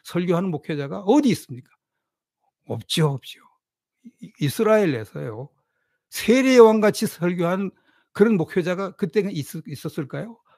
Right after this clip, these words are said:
없었을 겁니다. 세례 요한 한 사람밖에 없을 겁니다. 나중에 이제 바울이 그런 설교를 했죠.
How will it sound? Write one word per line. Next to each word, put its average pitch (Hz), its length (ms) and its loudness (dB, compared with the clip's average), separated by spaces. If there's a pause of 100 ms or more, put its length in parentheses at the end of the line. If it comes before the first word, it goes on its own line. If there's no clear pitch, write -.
(120)
없었을 151 540 -2
겁니다. 127 360 -12
세례 185 320 2
요한 180 260 0 (160)
한 170 180 2
사람밖에 175 420 0
없을 127 300 -8
겁니다. 165 280 -20 (1500)
나중에 196 480 2
이제 156 300 -4 (240)
바울이 226 500 4
그런 160 240 -2
설교를 123 420 -10
했죠. - 260 -20